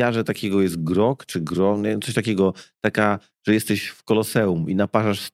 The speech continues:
z, się z wielkimi typami. To nie jest jakaś super mega gra, ale jest taka, że bierzesz różne bronie i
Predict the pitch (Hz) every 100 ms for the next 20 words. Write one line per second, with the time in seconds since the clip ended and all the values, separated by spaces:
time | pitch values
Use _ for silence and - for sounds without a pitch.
0 | - 107 - - - 90 101 92 110 -
1 | 98 123 101 87 185 185 214 139 113 110
2 | - 165 123 120 131 113 110 98 104 107
3 | 139 - _ _ _ - 117 123 - 143
4 | 139 131 120 127 120 107 107 110 101 113
5 | 113 117 107 127 127 113 107 107